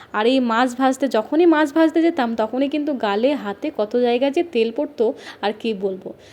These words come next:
তো এমনও হয়েছিল যে আমার গালে দুই জায়গায় এই মাছ ভাজতে গিয়ে তেল পড়েছিল। তখন তো প্রায় দু তিন ঘন্টা আমি মানে এত জ্বালা করেছে বলে বোঝাতে পারবো না। তারপরে সেই দাগ, কালো দাগ কিন্তু আমার গালে প্রায় এক বছর মতো ছিল।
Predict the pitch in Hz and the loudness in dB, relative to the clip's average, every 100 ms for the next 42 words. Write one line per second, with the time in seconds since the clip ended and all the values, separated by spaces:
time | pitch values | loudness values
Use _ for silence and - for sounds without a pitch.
0 | - 302 226 240 285 339 349 359 359 277 | -8 -2 0 2 2 4 4 4 4 4
1 | 220 226 240 226 254 240 214 254 240 247 | 4 4 2 2 0 0 0 0 0 0
2 | 233 226 277 285 226 208 208 226 226 233 | 0 0 0 0 -2 -6 -6 -6 -4 -2
3 | 339 339 247 220 202 196 - 190 - 214 | -2 2 2 2 -2 -2 -6 -12 -6 -6
4 | 214 320 320 359 349 254 262 269 254 254 | -2 -2 0 -2 0 2 2 2 -2 -2
5 | 294 311 311 294 302 311 302 302 311 - | -2 0 0 0 0 0 0 0 -2 -6
6 | - - 339 349 277 220 220 269 330 330 | -10 -4 -2 0 2 4 4 2 2 2
7 | 330 254 233 247 247 254 277 330 339 339 | 2 2 2 2 2 0 0 2 2 4
8 | 269 247 - - - 240 269 302 320 - | 2 0 -6 -12 0 2 4 4 2 2
9 | 311 214 214 220 202 - 214 226 269 247 | 0 0 0 0 -2 -4 0 2 2 0
10 | 226 214 262 254 220 240 247 208 226 240 | -4 -4 -6 -4 -4 -2 -2 0 -2 -2
11 | 262 294 311 208 208 233 240 247 220 214 | 2 4 4 2 -2 -4 -2 -2 -2 -4
12 | 208 208 190 | -6 -6 -8